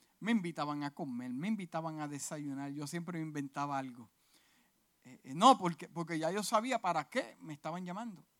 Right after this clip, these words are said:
Me estaban llamando para reforzar una idea que no era la correcta. Y como yo sabía, pues yo me mantenía aparte del grupo.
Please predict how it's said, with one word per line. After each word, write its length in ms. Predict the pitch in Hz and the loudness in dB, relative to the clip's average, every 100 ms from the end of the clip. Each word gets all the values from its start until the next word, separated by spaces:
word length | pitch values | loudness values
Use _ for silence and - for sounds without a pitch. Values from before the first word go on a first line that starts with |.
| _ _ _ _ _ _ _ | _ _ _ _ _ _ _
Me 100 | 175 | -6
estaban 340 | 175 - 196 233 | 0 2 4 6
llamando 360 | 226 262 247 | 6 6 4
para 240 | 208 185 175 | 6 6 6
reforzar 800 | 180 170 202 180 160 269 311 233 | 2 -4 -2 -2 0 0 0 -2
una 240 | 208 233 | 0 0
idea 520 | 202 240 226 185 170 - | 0 0 2 0 -2 -10
que 160 | 165 | -8
no 140 | 156 160 | -4 -4
era 160 | 180 | -4
la 120 | 175 160 | -4 -6
correcta. 540 | 156 156 165 - 143 _ _ _ _ _ _ _ _ _ _ _ _ _ _ _ - | -8 -10 -12 -16 -20 _ _ _ _ _ _ _ _ _ _ _ _ _ _ _ -12
Y 80 | 202 | -6
como 200 | 185 196 | -4 0
yo 160 | 196 247 | 4 6
sabía, 640 | 294 285 330 320 247 - - - | 8 8 8 8 6 2 -8 -2
pues 140 | 175 | -2
yo 100 | 190 | 0
me 100 | 208 | 4
mantenía 460 | 233 226 220 233 220 | 4 4 2 4 4
aparte 720 | 208 - 269 320 339 - 285 | 4 6 8 8 6 0 2
del 180 | 254 220 | 2 -2
grupo. 440 | 202 180 - | -8 -10 -12